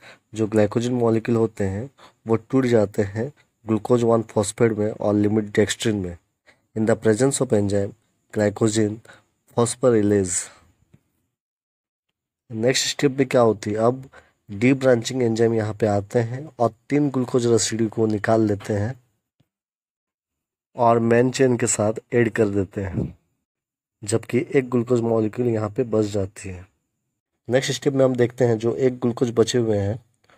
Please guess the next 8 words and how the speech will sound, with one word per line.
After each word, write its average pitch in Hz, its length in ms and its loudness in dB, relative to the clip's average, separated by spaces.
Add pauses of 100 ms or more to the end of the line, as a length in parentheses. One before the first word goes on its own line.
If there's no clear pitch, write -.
(340)
वो 113 120 0
फ्रीली 120 360 2
मूव 123 180 2
कर 123 220 0
जाएंगे, 113 400 2
मीन्स 120 380 0
निकल 113 280 2
जाएंगे। 101 420 2